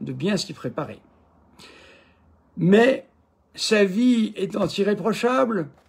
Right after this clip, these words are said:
il n'avait rien à, à subir comme tourment, euh, de toute cette vie, eh bien, il partit dans la confiance en son Dieu. Il résista victorieusement à tous les assauts du démon et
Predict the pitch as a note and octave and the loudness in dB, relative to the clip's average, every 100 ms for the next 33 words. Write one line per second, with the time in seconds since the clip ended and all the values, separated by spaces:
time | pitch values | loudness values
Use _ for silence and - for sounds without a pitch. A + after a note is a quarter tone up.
0 | _ - D3+ E3 D#3+ D#3+ F3+ G3+ F#3+ E3 | _ -8 -2 0 0 0 0 0 0 -2
1 | - - - - - - - D3 C3+ E3+ | -6 -14 -16 -16 -20 -16 -12 -10 -10 -8
2 | D3+ F#3 - C#3 B2 - E3+ D#3 E3+ F#3 | -6 -6 -6 -8 -6 -2 -2 0 0 0
3 | D#3+ - B1+ - _ _ _ _ _ A2+ | 0 -4 -10 -12 _ _ _ _ _ -12
4 | B2+ G3 A3+ - E3 C3 C#3+ G3 A3 D3+ | -8 -6 -6 0 -2 -2 -4 -2 -2 0
5 | E3 F3 F#3+ - _ _ _ _ - G#3+ | 0 0 -2 -8 _ _ _ _ -4 -2
6 | A3+ - F#3+ - D#3+ E3+ C#4+ - - E3+ | 0 0 0 -2 -4 -4 -4 -10 -6 -2
7 | F3+ D#3+ G#3+ G3+ - A3 A3 - E3+ - | -2 -2 -4 -4 -2 -2 -2 -2 -6 -4
8 | C#3+ A#2 B2+ - _ _ _ _ - - | -6 -4 -6 -6 _ _ _ _ -20 -20
9 | _ _ _ E3 E3 A3+ G3 G#3 - - | _ _ _ -2 0 2 0 -2 -4 0
10 | G#3+ F3 G3+ A#3 G3+ G3+ F3+ A3 G#3+ G3 | 0 0 0 0 2 0 0 0 0 -2
11 | - C3 - C#4+ D4+ A#3+ G3+ B2 - G3+ | -6 -10 -4 2 4 4 2 -2 -2 -4
12 | E3+ D3 C3 B2+ F#3+ B3+ _ _ _ _ | -2 -2 -2 -2 -4 -8 _ _ _ _
13 | - G#3+ A3+ A#3 | -6 0 2 2